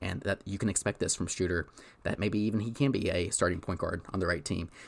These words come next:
So anyways, it'll be interesting kind of see the trade demand for him, uh, during this trade deadline, and then also maybe if he doesn't get traded this summer.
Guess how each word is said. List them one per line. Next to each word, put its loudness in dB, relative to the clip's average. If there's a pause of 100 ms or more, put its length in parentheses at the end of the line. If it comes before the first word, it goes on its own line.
(240)
So 6
anyways, 8
it'll 6
be 4
interesting 2
kind 0
of -2
see 0
the -6
trade 2
demand -2
for -2
him, 0 (800)
uh, -4
during 2
this 4
trade 4
deadline, 6
and -4
then 0
also 0
maybe 0
if -8
he 2
doesn't 0
get -2
traded 0 (120)
this 0
summer. 0